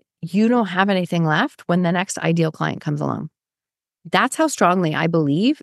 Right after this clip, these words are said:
in these energy pieces. And so when I sat with my team and had a discussion moving forward, what does it look like with the clients that we are helping to publish their books?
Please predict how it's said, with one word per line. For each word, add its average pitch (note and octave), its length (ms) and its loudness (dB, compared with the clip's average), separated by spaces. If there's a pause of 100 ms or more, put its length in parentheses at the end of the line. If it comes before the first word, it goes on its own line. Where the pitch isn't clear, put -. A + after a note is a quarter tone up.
in F#3 100 0
these F#3 180 2
energy D#3+ 280 0
pieces. - 520 -8 (640)
And G3+ 160 4
so G3 120 2
when F#3 120 4
I A3 100 6
sat G3+ 340 0
with F#3 300 0
my G3+ 220 2
team F#3 300 -2
and F3 120 0
had E3+ 300 2
a - 80 -4
discussion E3+ 580 0
moving F3+ 300 0
forward, G3+ 400 2
what E3+ 240 0
does C4+ 180 2
it F3+ 140 -2
look F3+ 320 -2
like D#3 260 -6
with G3 140 -6
the F3+ 80 -6
clients F3+ 400 -2
that - 100 -6
we F#3 160 0
are E3 100 0
helping F3 380 -4
to E3 60 -6
publish E3+ 340 -2
their D3+ 100 -4
books? F3+ 380 0